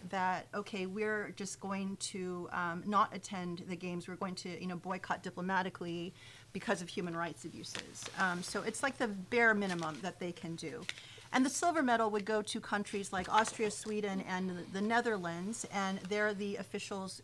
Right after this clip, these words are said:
who don't attribute their absence from the games to, um, human rights issues, but actually to the pandemic. And then the last bronze, which I wouldn't even award, um,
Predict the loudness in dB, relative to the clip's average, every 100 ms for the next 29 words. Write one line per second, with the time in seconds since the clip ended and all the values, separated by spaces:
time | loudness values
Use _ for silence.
0 | -10 -8 -4 -4 -4 -8 -20 -20 -10 4
1 | 6 6 2 -2 -2 -2 -2 2 2 0
2 | -6 -4 -4 -4 -4 -4 -6 -6 -4 -2
3 | -4 -2 0 0 -2 -4 -4 -2 -2 -4
4 | -6 -8 -6 -6 -6 -8 0 0 0 -6
5 | -6 -6 -8 -6 -6 -2 0 2 0 -6
6 | -14 -18 -20 -20 -12 -10 -10 -6 2 4
7 | 6 6 4 2 0 4 8 8 6 -4
8 | -6 2 6 6 4 -2 -2 0 0 2
9 | 0 0 -2 -4 -4 -4 0 0 0 0
10 | 0 -2